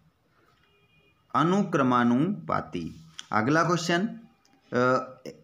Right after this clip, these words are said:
मेथिल एनिन अमोनिया से क्षारीय है अधिक, अधिक आपका राइट आंसर होगा। अगला क्वेश्चन, प्रोटीन का बहुलक है, तो एमिनो अम्ल,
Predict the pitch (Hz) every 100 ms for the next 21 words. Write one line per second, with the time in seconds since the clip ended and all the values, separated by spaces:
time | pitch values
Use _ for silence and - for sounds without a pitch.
0 | - 131 131 143 - 214 208 - 135 143
1 | 170 202 - 131 131 147 175 185 175 160
2 | 160 147 151 - - - - 117 117 127
3 | 127 123 135 117 90 - - _ - 117
4 | 104 107 - - - _ _ - - _
5 | _ _ - - _ _ _ _ - 104
6 | 135 117 107 - 110 92 101 101 101 156
7 | 160 - 87 80 - - - - _ -
8 | - 110 131 120 131 139 143 - - -
9 | - 131 151 151 202 208 - 151 147 123
10 | 110 117 123 135 131 135 - - - _
11 | _ _ - 127 127 - - 139 156 156
12 | 151 147 147 - 120 110 87